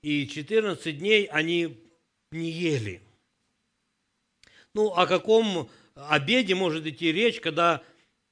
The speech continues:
тут тебя с одного борта на другой пере-, волной смыло, ты еле удержался, там еще куда-то,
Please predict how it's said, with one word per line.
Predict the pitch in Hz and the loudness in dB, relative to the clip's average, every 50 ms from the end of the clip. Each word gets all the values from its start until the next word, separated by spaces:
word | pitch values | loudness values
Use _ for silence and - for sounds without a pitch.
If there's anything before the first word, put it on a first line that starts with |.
| _ _ _ _ _ _ _ _ _ | _ _ _ _ _ _ _ _ _
тут | - 202 202 - - _ _ | -8 -6 -6 -6 -8 _ _
тебя | - - 190 160 190 185 175 170 170 165 151 143 135 | -8 -6 -2 2 4 4 6 6 4 4 2 -2 -6
с | - - - | -8 -4 -2
одного | 175 151 147 170 175 170 185 185 180 | -2 0 0 -2 -2 0 0 0 0
борта | 156 156 180 156 - - 175 165 | 2 2 2 2 2 0 -2 -2
на | 151 151 143 139 | -2 -2 -4 -2
другой | 151 160 156 147 180 180 165 | -2 -4 -2 0 0 -2 -2
пере-, | - - 170 156 160 165 156 139 - - - - - - _ _ _ _ _ - 131 135 | -2 -2 -2 0 0 0 0 -2 -4 -8 -18 -20 -20 -20 _ _ _ _ _ -20 -18 -14
волной | 156 156 151 175 175 175 175 180 175 165 147 | -4 0 4 4 4 4 4 2 0 0 0
смыло, | - - 170 180 180 175 165 160 156 143 143 - - - - _ | -2 -4 -2 0 2 2 4 4 2 2 0 -4 -12 -20 -20 _
ты | - 156 | -2 0
еле | 156 156 156 151 151 151 | 2 2 2 0 0 -2
удержался, | 147 147 151 151 131 135 160 151 147 131 - 147 | -4 -2 -2 -2 -2 -2 -2 -2 -2 -2 -4 -6
там | 131 165 160 160 | -6 -6 -6 -6
еще | 160 131 - - 190 185 | -6 -6 -4 -4 -4 -4
куда-то, | 175 165 170 175 165 160 - 160 131 | -4 -4 -4 -4 -4 -4 -6 -8 -10